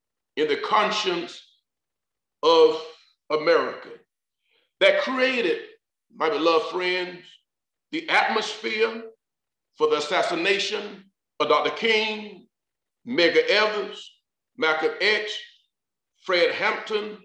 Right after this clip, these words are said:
the destruction of the Black Panthers movement, the destruction of Black communities,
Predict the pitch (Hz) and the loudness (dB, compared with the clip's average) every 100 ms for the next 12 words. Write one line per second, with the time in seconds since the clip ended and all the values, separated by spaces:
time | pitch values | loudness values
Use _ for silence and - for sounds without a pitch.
0 | _ _ _ _ _ - 143 - - - | _ _ _ _ _ -10 -10 -10 2 4
1 | - 208 208 151 151 151 175 175 - 196 | 4 -2 -2 -2 0 0 2 0 0 -2
2 | 190 160 156 165 208 196 202 202 - - | -4 -4 -12 -8 -8 -6 -2 0 -2 -10
3 | _ _ _ _ _ 160 156 - - 226 | _ _ _ _ _ 0 0 0 4 4
4 | - 226 170 127 156 165 170 156 208 208 | 4 0 0 0 0 0 -2 -2 -2 -2
5 | 214 214 | -4 -8